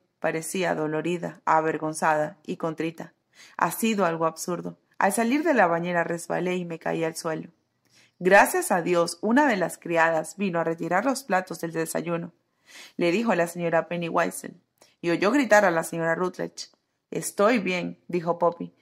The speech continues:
«solo me he torcido un poco el tobillo». Le lanzó al ama de llaves una mirada suavemente reprobatoria.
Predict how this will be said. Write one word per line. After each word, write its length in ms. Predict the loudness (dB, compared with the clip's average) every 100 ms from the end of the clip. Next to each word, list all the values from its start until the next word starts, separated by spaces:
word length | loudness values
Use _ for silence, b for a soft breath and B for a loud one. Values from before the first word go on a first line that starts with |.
| _
«solo 320 | -2 4 6 6
me 180 | 4
he 40 | 0
torcido 460 | -4 -6 -4 -4
un 60 | -4
poco 240 | -4 -4
el 80 | -4
tobillo». 440 | -4 -4 -6 -10 -14 _ _ _ B B _
Le 120 | 2
lanzó 300 | 2 2 4
al 120 | 4
ama 240 | 4 0 -2
de 100 | 0
llaves 320 | 0 0 -4
una 140 | -4
mirada 380 | -2 2 2 2
suavemente 600 | -2 -2 -2 -4 -6 -6
reprobatoria. 800 | -6 -6 -4 -2 -2 -2 -6 -6